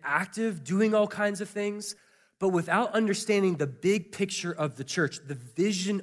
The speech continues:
of the church, w-, we're gonna end in frustration. W-, we're gonna not know what the big picture is, what, what we're trying to do as, as God's church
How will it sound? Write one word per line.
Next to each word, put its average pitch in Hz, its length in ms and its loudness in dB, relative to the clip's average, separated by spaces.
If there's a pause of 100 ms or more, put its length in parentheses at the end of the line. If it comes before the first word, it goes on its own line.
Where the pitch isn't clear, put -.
of 151 300 -2
the 143 100 0
church, - 680 -6 (360)
w-, 302 180 -12
we're 165 180 -2
gonna 233 300 0
end 170 240 -2
in 143 140 -6
frustration. 156 680 -12 (600)
W-, 175 180 0
we're 196 120 4
gonna 214 180 2
not 180 320 2
know 208 180 4
what 170 200 0
the 175 100 -2
big 175 300 0
picture 214 260 -6
is, 139 120 -4
what, 185 220 0 (180)
what 220 200 2
we're 208 140 2
trying 202 540 0
to 196 100 -8
do 170 420 0
as, 175 320 0 (240)
as 165 240 0
God's 175 400 0
church - 320 -8